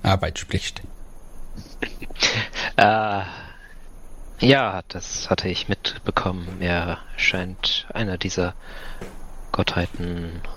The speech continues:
Speaker 2: untergestellt zu sein und, ja, äh, Aufgaben zu verteilen.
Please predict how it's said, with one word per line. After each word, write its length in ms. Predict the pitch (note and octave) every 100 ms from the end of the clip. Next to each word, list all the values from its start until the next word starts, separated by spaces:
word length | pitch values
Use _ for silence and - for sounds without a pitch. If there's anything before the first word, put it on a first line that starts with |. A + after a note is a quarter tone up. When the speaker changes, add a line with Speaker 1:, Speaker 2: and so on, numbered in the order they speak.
| - - -
Speaker 2:
untergestellt 720 | G#2 F#2 F#2 F2+ - F2+ F2 -
zu 160 | -
sein 480 | G2+ G2 F#2 F#2 F2+
und, 400 | G#2 F#2 F#2 - - - - - - - - - - - - - - - -
ja, 320 | B2 G#2+ F2 - -
äh, 500 | C2 C2+ - - -
Aufgaben 500 | B2+ C3+ - E2+ - - - -
zu 120 | -
verteilen. 460 | C#2+ - - -